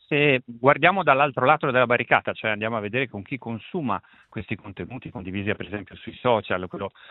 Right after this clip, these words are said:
quello di cui abbiamo sentito un brano è storico, ci sono tantissimi, fanno parte, eh, d-, però di una volontà esplicita non dell'intelligenza artificiale,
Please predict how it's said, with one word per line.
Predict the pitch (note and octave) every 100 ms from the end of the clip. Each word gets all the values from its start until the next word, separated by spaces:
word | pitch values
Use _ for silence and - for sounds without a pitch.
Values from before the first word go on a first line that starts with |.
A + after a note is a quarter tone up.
| -
quello | - G#2 G#2 G2+
di | G2 G2
cui | G2+
abbiamo | G2 G2
sentito | - G2+ G2 G2
un |
brano | F#2 B2 A2+
è | -
storico, | G#2+ A#2 G2+ F#2+
ci | -
sono | F#2 G#2+ F#2+
tantissimi, | F#2+ F2+ A#2 A2+ - G2+ F#2+ - - _
fanno | A2 A2 A2
parte, | B2+ C#3+ - G2+ G#2
eh, | G#2+ F#2+
d-, | F#2+ _
però | G2+ A2
di | A#2
una | G#2
volontà | F#2 F#2+ F#2 -
esplicita | G#2+ - A2 - G#2 G2 F2+
non | G#2 G2+
dell'intelligenza | F#2+ F2+ F#2 F#2 F#2+ F#2
artificiale, | F2+ F2 F2+ A#2 A#2+ G#2+